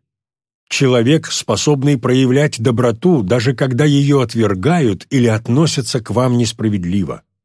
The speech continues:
Человек, способный предоставить окружающим свободу выбора, принимать вашу доброту, отвергать её или отвечать на неё тем же. Человек, рассматривающий любую встречу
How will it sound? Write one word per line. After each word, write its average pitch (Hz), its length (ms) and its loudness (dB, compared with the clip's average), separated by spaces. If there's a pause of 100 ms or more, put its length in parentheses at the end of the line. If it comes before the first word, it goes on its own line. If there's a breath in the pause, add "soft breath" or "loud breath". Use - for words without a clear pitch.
(440)
Человек, 117 640 0
способный 143 580 0
предоставить 131 640 0
окружающим 107 800 -2
свободу 123 540 0
выбора, 107 560 -2 (460)
принимать 123 600 2
вашу 110 300 -2
доброту, 85 680 -4
отвергать 107 760 -2
её 78 340 -4 (100)
или 139 180 2
отвечать 120 600 0
на 123 100 2
неё 110 300 2
тем 82 360 -6
же. - 200 -16 (840)
Человек, 110 680 0
рассматривающий 127 1040 0
любую 120 560 2
встречу 117 680 -2